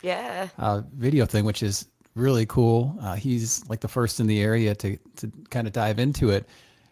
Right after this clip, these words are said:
Speaker 2: And the video is pretty unique. Can you let, uh, the,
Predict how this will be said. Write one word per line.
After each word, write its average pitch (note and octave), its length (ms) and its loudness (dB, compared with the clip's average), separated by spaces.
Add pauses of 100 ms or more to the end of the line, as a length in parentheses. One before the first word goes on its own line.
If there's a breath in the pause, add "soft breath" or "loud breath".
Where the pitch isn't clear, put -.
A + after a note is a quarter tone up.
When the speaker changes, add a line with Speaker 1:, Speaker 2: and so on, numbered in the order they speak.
(160 soft breath)
Speaker 2:
And A2+ 500 -2
the A#2 100 -4
video F3+ 380 2
is D3 100 4
pretty F3 260 2
unique. C#3 520 2 (220)
Can C3+ 120 0
you C3 200 4
let, B2+ 320 0
uh, A#2 160 0
the, G#2 280 -2